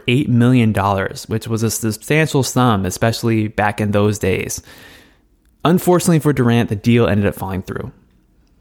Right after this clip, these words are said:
And that upset Durant's creditors. It really made them upset. The company had acquired so much debt on its balance sheet due to its acquisitions that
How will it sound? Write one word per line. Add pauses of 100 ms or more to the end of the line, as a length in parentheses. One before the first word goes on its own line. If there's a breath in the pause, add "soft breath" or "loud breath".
(380)
And
that
upset
Durant's
creditors.
It
really
made
them
upset. (380 loud breath)
The
company
had
acquired (260 loud breath)
so
much
debt
on
its
balance
sheet
due
to
its
acquisitions
that